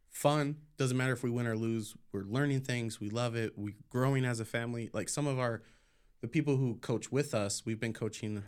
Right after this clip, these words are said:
their daughter since two thousand eighteen. And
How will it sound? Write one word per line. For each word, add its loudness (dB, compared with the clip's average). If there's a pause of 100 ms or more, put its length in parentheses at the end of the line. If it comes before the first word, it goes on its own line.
their -2
daughter -4
since -6
two -8
thousand -6 (140)
eighteen. -10 (1040)
And -4